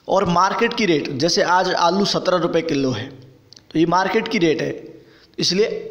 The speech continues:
यहाँ पे present simple tense। और daily routine, अगर daily की routine की बात करें तो भी present simple। कुल मिला के अगर आपको sentence पढ़ने से अगर ये एहसास होता है,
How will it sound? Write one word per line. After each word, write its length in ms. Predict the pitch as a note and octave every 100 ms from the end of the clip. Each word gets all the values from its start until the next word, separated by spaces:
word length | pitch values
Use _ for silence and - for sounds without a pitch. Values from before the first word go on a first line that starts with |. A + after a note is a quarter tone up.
| - -
यहाँ 140 | E3
पे 80 | D#3+
present 420 | D#3+ D3+ C#3 E3
simple 360 | D#3+ D3 C#3 D3
tense। 420 | C#3 C#3+ C#3 - - -
और 180 | E3+ D#3
daily 240 | F#3+ A#3
routine, 540 | A3 A3+ G#3+ - - -
अगर 120 | E3
daily 340 | F3 F#3 G#3
की 60 | A3
routine 320 | F#3 G3 B3
की 140 | B3 A#3+
बात 280 | F#3+ E3
करें 220 | - F#3+ F#3
तो 120 | D#3
भी 100 | E3
present 560 | E3 C3+ D#3+ G3+ -
simple। 380 | - G#3 D#3 C#3+
कुल 260 | C3+ A3 C4+
मिला 200 | A#3+ A3+
के 160 | -
अगर 260 | A#3+ G3 G#3+
आपको 260 | A3 A3 A3
sentence 440 | F#3+ F3 G3 G3+
पढ़ने 320 | - D#3 F3
से 140 | F3+ F#3
अगर 180 | F3
ये 240 | D3+ D#3 G#3+
एहसास 340 | F#3 - F3
होता 260 | C#3+ - D#3
है, 320 | D3 - -